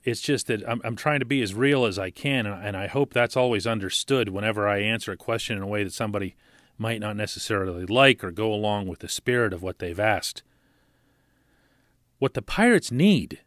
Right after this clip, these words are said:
Dan, out of all this, is to build up legitimate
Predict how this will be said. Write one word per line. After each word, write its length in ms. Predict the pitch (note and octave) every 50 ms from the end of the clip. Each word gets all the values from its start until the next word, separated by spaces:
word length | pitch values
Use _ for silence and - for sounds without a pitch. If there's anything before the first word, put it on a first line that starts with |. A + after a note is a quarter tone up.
| _ _ -
Dan, 420 | A2 G#2 G#2 A2+ B2 C3 B2+ G#2 - _ _ _ _ _ _ _ _ _ _ _ _ _ _ _ _ _
out 200 | - A2 A#2+ C3
of 80 | C3 A#2
all 260 | B2 D3 F3 E3 B2+
this, 400 | G2+ F#2 C#2 - - - - - _ _ _ _ _ _ _ _ _ _ _ _ _ _ _ _ _ _ _ _ -
is 180 | B2+ C3 -
to 100 | - C3+ A2+
build 280 | G#2 D3+ E3+ F3 D#3+
up 160 | F3+ D#3+ -
legitimate 840 | B2 A#2+ B2+ B2+ A2+ F#2+ F2+ G2+ C#3+ G#3 A3+ G3+ D3+ G#2 - -